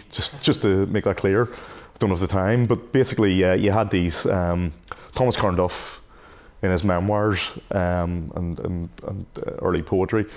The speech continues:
he talks about the clan system in Belfast, how he was involved in a clan called the Pass Clan, and these clans were basically groups of young men, um, teenagers, and they fought with each other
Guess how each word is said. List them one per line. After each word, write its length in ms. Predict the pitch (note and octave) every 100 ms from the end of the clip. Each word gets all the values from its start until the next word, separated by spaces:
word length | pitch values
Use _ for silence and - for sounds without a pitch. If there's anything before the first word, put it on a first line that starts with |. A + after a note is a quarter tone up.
| - -
he 60 | A2+
talks 300 | - A#2 -
about 380 | G2+ F#2+ F2+ - - -
the 80 | -
clan 320 | G2+ F2+ F#2+
system 320 | G2+ B2+ C3 A2+
in 80 |
Belfast, 640 | G#2+ A2+ G#2+ A2 G#2 - - - - - -
how 60 | F#2
he 180 | F2+
was 160 | F2+ F2+
involved 440 | F#2+ F2 E2+ F2
in 80 | F2+
a 240 | F2 E2+ D#2+
clan 320 | F2 E2 F2
called 380 | F2+ F#2 E2 -
the 60 |
Pass 340 | - F2+ G2 -
Clan, 380 | A#2+ A#2 A#2 - - - -
and 100 | -
these 120 | A2 A#2+
clans 400 | F#2+ E2+ F#2 G2
were 60 |
basically 340 | F#2 F2 - F2
groups 300 | - E2+ -
of 180 | - -
young 200 | F#2+ F2+
men, 360 | F2 F2 A2 A#2 - - -
um, 260 | G2+ F2+ E2
teenagers, 600 | F#2 G2+ A2+ C3 A2 - - - - - - -
and 480 | G2 F2+ F2 F2 F2
they 180 | - F#2
fought 240 | G2 F#2+
with 80 | A#2
each 160 | A2+
other 280 | B2 B2 A2+